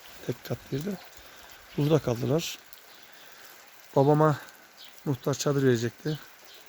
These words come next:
Sağ olsun. Ondan sonra babam kabul etmedi.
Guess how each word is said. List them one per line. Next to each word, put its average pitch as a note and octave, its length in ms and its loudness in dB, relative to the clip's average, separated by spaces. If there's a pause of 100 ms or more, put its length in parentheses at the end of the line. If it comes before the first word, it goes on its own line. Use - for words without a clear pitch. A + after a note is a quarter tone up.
Sağ C3 80 0
olsun. B2+ 380 -2 (1300)
Ondan C3+ 200 0
sonra C3 420 -2 (1700)
babam C#3 180 4
kabul C3+ 240 0
etmedi. C3+ 480 0